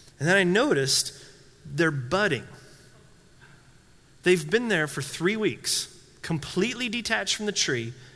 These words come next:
and they're budding, big buds. Now, I, I know, I know that the end result is for these branches is death, right? I mean, I know that. I know that it's been actually not freezing so much lately. We've had a lot of moisture finally lately. I know all those things play into it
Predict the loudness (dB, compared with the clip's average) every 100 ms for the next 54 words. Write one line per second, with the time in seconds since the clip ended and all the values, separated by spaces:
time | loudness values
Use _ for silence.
0 | -6 0 0 0 0 0 0 -2 -10 -12
1 | -4 2 2 2 -2 0 0 0 -4 -6
2 | -6 -12 -20 -20 -20 -20 -20 -16 -2 0
3 | 2 0 0 2 4 4 2 -2 -8 -20
4 | -20 -20 -20 -12 -2 0 4 4 4 2
5 | 2 4 4 4 4 4 2 2 -2 -2
6 | 0 0 -2 0 0 0 0 -2 -2 -2
7 | -4 -4 -10 -6 -4 -2 0 2 2 4
8 | 4 2 -2 -10 -16 -6 0 2 4 4
9 | 2 2 0 0 -2 -8 -6 -2 2 2
10 | 2 2 0 2 2 2 -2 0 2 4
11 | 2 2 2 2 2 2 2 2 2 2
12 | 2 2 0 0 -2 0 2 2 0 -2
13 | -2 0 2 2 2 2 4 2 2 0
14 | 2 0 2 2 4 2 2 0 -2 -2
15 | 0 2 2 0 -2 -4